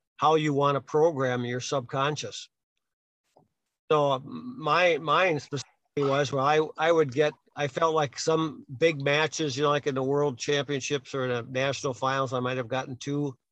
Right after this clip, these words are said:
nervous and I wanted to reprogram my self-conscious,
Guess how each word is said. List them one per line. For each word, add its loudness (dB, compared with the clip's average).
nervous 4
and -4
I 0
wanted 2
to -2
reprogram 4
my 0
self-conscious, -2